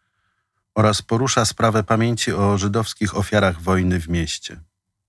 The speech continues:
Narracja ekspozycji skupia się wokół czterech zagadnień: przetrwania prześladowanych, dokumentowania i osądzania wydarzeń czasu wojny oraz współczesnego wyjaśniania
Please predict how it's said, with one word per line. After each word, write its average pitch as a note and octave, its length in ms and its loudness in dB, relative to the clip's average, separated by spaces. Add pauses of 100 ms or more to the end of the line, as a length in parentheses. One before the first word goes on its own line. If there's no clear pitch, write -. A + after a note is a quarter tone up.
(320)
Narracja G#2 520 2
ekspozycji G#2+ 800 -2
skupia A2+ 380 -2
się G#2 160 0
wokół G2+ 320 0
czterech G2+ 440 0
zagadnień: D#2 600 -2 (680)
przetrwania G#2+ 580 0
prześladowanych, F#2+ 1000 0 (640)
dokumentowania G#2+ 1000 2
i F2+ 320 -4
osądzania G2+ 600 2
wydarzeń F#2 540 0
czasu F2+ 380 -2
wojny A2+ 460 0 (680)
oraz G2 440 2 (120)
współczesnego A2 880 0
wyjaśniania A2 760 0